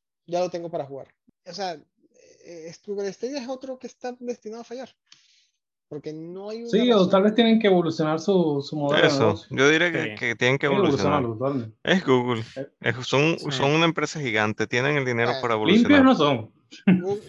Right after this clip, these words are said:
Speaker 1: pero bueno, Google también ha
Speaker 3: Sí.
Speaker 1: cerrado varios servicios igual que, que otras
Speaker 4: Sí.
Speaker 1: compañías. O sea, sí,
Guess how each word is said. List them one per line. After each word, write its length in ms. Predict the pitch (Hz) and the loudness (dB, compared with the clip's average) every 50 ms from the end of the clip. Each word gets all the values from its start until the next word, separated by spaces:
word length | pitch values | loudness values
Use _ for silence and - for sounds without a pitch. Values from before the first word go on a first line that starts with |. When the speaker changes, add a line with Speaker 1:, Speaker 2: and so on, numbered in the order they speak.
| 185 | -10
Speaker 1:
pero 280 | - 180 170 165 165 165 165 175 | -8 -4 -4 -4 -4 -6 -6 -6
bueno, 280 | 185 170 139 143 147 | -6 -6 -6 -8 -8
Google 280 | 151 170 185 208 220 208 | -8 -6 -6 -6 -6 -6
también 400 | - 190 175 170 175 185 185 185 | -6 -8 -8 -8 -8 -8 -8 -4
ha 120 | 175 170 170 | -4 -2 -2
Speaker 3:
Sí. 60 | 170 | -2
Speaker 1:
cerrado 360 | - 175 156 151 147 156 156 | -4 -6 -4 -2 -2 -2 -2
varios 240 | 156 151 156 160 - | -2 -4 -4 -6 -8
servicios 400 | 156 135 135 147 143 - 156 143 | -10 -10 -10 -10 -10 -8 -10 -10
igual 240 | 135 131 131 127 - | -8 -10 -12 -14 -14
que, 420 | 143 131 123 117 104 - - 135 135 _ _ | -14 -12 -12 -12 -14 -16 -20 -20 _ _ _
que 80 | _ 151 | _ -14
otras 220 | 139 131 143 147 | -14 -12 -14 -16
Speaker 4:
Sí. 100 | - 139 | -16 -10
Speaker 1:
compañías. 480 | 135 120 113 113 120 120 117 - - 127 | -8 -8 -8 -8 -12 -16 -18 -20 -20 -20
O 40 | 127 | -20
sea, 100 | 139 139 | -20 -20
sí, 760 | - - - 143 131 135 135 135 135 131 131 127 143 - | -20 -18 -16 -14 -14 -12 -12 -14 -14 -14 -16 -18 -20 -20